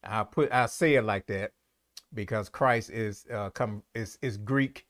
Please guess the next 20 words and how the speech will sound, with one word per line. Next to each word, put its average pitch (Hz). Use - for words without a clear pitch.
La-, 120
Rome 120
based. 131
Uh, 98
the, 107
uh, 98
proper, 131
uh, 123
label 120
for 123
Yeshua, 110
not 110
label, 104
uh, 98
but 98
definition 117
of 101
term 127
is 113
Messiah. 113